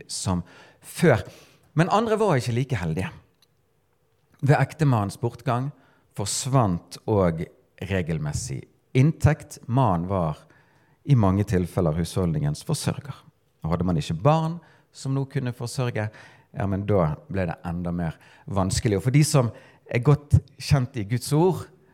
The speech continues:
så vet man at det tales ofte og mye om enker. Og det er enker i denne situasjonen man ser at menigheter i Nytestamentet blir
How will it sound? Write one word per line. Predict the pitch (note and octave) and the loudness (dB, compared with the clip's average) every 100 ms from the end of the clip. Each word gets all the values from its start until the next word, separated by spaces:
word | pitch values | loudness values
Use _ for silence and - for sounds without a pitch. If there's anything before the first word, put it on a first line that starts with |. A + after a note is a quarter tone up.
| _ _ _ | _ _ _
så | - C3 | -4 2
vet | C#3 C3+ | 2 0
man | A2 | -4
at | A2 | -4
det | A#2+ | -2
tales | D#3+ D#3+ - | 0 0 -2
ofte | D3+ - F3 | -4 -2 0
og | C3+ | 2
mye | B2 | 2
om | A2 - | 0 -4
enker. | F#2+ G#2 G#2+ - D2+ - - - _ _ _ _ _ _ _ - | -4 -4 -8 -4 -4 -4 -12 -20 _ _ _ _ _ _ _ 2
Og | B2+ B2+ A#2+ A2+ - _ _ C3+ | 6 6 6 2 -8 _ _ -2
det | - | 0
er | B2+ | 0
enker | B2+ D3+ C3 | 0 2 2
i | B2+ - - _ _ _ _ | 0 -2 -20 _ _ _ _
denne | - B2+ C3+ C3 D3+ E3 D3+ | -10 2 4 8 8 8 8
situasjonen | C3 A#2 G#2+ C#3 A#2 F#2+ F#2 - _ _ _ - A#2 | 4 2 -4 -2 -2 -2 -6 -12 _ _ _ -4 2
man | A2 G#2+ G#2 G#2 _ _ - | 4 2 -2 -8 _ _ -12
ser | - D3+ G#2+ F#2+ - - _ _ _ | 0 4 6 4 -2 -20 _ _ _
at | - A2 - - | 0 0 0 0
menigheter | A#2+ A#2+ A#2 B2 B2+ G#2+ - F#2 - | 4 4 4 2 2 0 -4 -8 -2
i | E3+ C3 | 2 4
Nytestamentet | A#2+ - A2+ A2 G2+ F#2+ G#2 F#2+ | 4 2 0 -2 -4 -4 -6 -4
blir | G#2 | -4